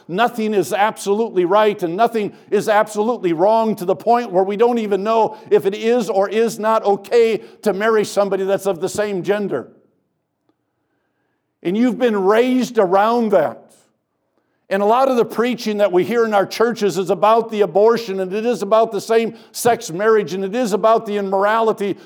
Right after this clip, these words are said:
of our culture, and it's about a lot of other things that we sit in our places in church,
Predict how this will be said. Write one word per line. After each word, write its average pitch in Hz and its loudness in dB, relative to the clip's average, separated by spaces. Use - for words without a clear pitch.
of 180 4
our 196 2
culture, 226 2
and 202 -4
it's 185 -4
about 220 2
a 226 4
lot 233 2
of 226 2
other 226 2
things 214 -2
that 214 2
we 208 0
sit 262 -2
in 202 0
our 196 2
places 196 0
in 180 -2
church, 262 0